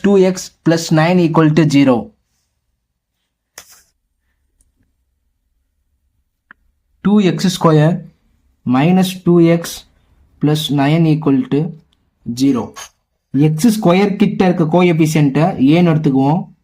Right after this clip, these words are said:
எக்ஸ் கிட்ட இருக்க கோஎஃபிஷியன்ட்டை பி அப்படின்னு எடுத்துக்குவோம். கான்ஸ்டன்ட்டை சி அப்படின்னு எடுத்துக்குவோம். Nature of the roots find out பண்ண ஃபர்ஸ்ட்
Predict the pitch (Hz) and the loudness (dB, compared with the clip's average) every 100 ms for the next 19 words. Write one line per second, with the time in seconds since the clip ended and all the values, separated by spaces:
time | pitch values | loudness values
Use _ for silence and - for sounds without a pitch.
0 | _ _ _ _ _ _ _ _ _ _ | _ _ _ _ _ _ _ _ _ _
1 | _ - 147 156 - 214 190 220 208 190 | _ -4 -2 -2 -2 -2 0 0 0 0
2 | 156 180 175 156 156 151 147 151 165 214 | 0 2 2 2 2 2 2 2 -2 -2
3 | - _ 135 139 175 202 147 - 131 151 | -14 _ -6 -2 0 0 -2 -6 -8 -2
4 | 156 139 139 131 139 180 _ _ _ _ | -2 -2 -2 -2 -2 -4 _ _ _ _
5 | _ _ _ _ _ - 170 214 214 202 | _ _ _ _ _ -2 2 2 0 0
6 | 185 170 151 165 - _ - - 202 170 | -2 0 -2 -2 -6 _ -12 -2 0 0
7 | - - - 139 131 110 101 85 _ _ | -2 -10 -4 -2 -2 -4 -8 -10 _ _
8 | _ _ _ _ _ _ 131 151 208 214 | _ _ _ _ _ _ -6 -2 0 0
9 | 226 208 190 180 180 - - 165 170 156 | 0 0 0 2 0 0 -4 0 0 0
10 | 156 147 160 - _ - 160 156 - | 0 0 -2 -4 _ -6 -4 -4 -2